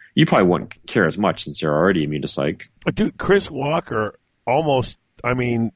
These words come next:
Speaker 2: the only reason at Bits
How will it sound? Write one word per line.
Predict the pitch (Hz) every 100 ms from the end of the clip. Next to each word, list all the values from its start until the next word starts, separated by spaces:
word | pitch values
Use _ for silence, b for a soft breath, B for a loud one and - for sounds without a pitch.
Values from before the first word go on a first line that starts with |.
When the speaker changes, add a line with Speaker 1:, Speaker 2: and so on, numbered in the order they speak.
| _ _ _ _
Speaker 2:
the | - 127
only | 151 196 208
reason | 139 151 160 123 110 -
at | 117 120 -
Bits | 131 120 - -